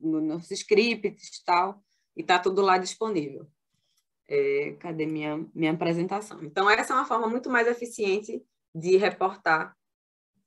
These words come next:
os materiais de replicação do que essa daqui, certo? Eu acho que todo mundo concorda nesse sentido. Faz sentido, mais ou menos, né? Certo.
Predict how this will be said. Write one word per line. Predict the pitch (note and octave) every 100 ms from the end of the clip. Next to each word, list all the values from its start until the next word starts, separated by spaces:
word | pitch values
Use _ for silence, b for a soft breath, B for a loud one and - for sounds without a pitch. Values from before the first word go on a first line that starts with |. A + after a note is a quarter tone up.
| _ C#3+
os | F3 F3 E3+ E3+ D3+
materiais | F3 F3 F3+ G3+
de | A3+
replicação | G#3+ - A#3+ - A#3 B3 D4 _ _ _ _
do | F#3 G#3+
que | - A3+
essa | A3 A#3+
daqui, | C#4+ - E3
certo? | - D#3+ F3+
Eu |
acho | G3+ G#3
que | A3
todo | A#3 A#3+
mundo | A#3+ B3
concorda | C4 G#3+ F#3+ F3
nesse | G3 G3+
sentido. | A3+ A3 D3 -
Faz | G#3+
sentido, | A3 A3+ D#3 D#3 - -
mais | D#3+ E3
ou | D3+
menos, | C#3 C#3 D3+ _ _ _ _ -
né? | F#3+ - _ _ _ _
Certo. | - - _